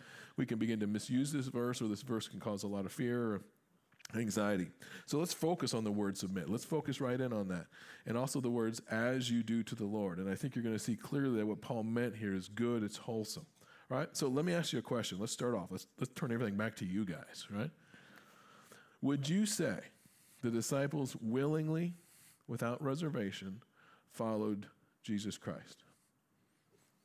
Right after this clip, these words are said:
It's not a tough question. It's either yes or no. Did they follow Jesus?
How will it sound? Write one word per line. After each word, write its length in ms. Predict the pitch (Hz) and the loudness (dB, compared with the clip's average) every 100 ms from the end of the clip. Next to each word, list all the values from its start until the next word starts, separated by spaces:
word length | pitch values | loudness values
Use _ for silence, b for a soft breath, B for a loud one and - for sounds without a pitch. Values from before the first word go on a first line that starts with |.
| _ - | _ -4
It's 80 | 165 | 0
not 120 | 208 | 2
a 40 | |
tough 220 | 156 127 - | 2 0 0
question. 300 | 104 - 131 | 0 0 0
It's 100 | 151 | 2
either 160 | 139 | 4
yes 220 | 127 117 | 4 2
or 60 | 120 | 0
no. 120 | 107 | 0
Did 140 | 95 120 | 2 2
they 100 | 117 | 2
follow 340 | 135 123 127 | 2 4 2
Jesus? 540 | 131 135 160 277 - | 2 0 2 0 -4